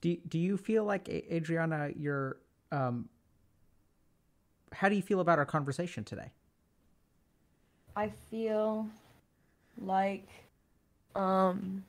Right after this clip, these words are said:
Speaker 2: I feel, like, anxious, I guess. Like, I feel like I'm glad. Like, I, I feel like we touched on a lot of topics so far that were really good, um,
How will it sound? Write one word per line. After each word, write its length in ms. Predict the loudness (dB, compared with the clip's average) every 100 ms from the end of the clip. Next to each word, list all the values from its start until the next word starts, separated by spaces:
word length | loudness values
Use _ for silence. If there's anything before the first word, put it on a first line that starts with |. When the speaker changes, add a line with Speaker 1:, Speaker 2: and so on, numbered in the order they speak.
| -20 -20 _ _ _ _ _ _ _ _ _ _ _ _ -8
Speaker 2:
I 100 | -8
feel, 180 | -4 -4
like, 320 | -2 -4 -10 -20 _ _ _ _ _ _ _ _ _ _ _ _ _ _ _ _ _ _ _ _ _ _ _ _ _ _ _ _ _ _
anxious, 640 | -2 -2 -2 -10 -10 -18 -8
I 100 | -6
guess. 260 | -6 -8 -10 -18 -20 _
Like, 140 | 0 2
I 120 | 2
feel 200 | 4 6
like 180 | 4 4
I'm 140 | 2
glad. 420 | 6 8 8 6 -4 -12 _ _ _ _
Like, 160 | -4 4
I, 180 | 6 6 4 2
I 100 | 2
feel 160 | 4 2
like 100 | 2
we 100 | -2
touched 260 | 0 0 2
on 140 | 0
a 80 | 0
lot 260 | 0 0 0
of 60 |
topics 520 | -4 -4 -4 -8 -14 -20 _
so 160 | -10 -10
far 360 | -4 -4 -4 -8 -18 -20 _ -2
that 80 |
were 80 | 0
really 200 | 2 0
good, 360 | 0 0 0 -4 -10 -20 -20 _ _ _ _ -2
um, 520 | 0 2 -2 -6